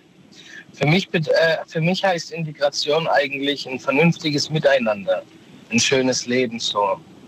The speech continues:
Weil, ähm, Integration, finde ich, zieht sich eigentlich durchs ganze Leben, so sehe ich das.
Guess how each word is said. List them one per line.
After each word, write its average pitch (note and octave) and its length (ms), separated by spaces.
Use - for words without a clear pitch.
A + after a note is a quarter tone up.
Weil, G#2+ 640
ähm, A#2+ 480
Integration, D#3 1000
finde D#3+ 280
ich, E3+ 140
zieht E3 240
sich C#3+ 220
eigentlich C#3+ 420
durchs C#3 260
ganze C#3 360
Leben, C3 360
so A2 240
sehe G#2+ 280
ich - 160
das. - 400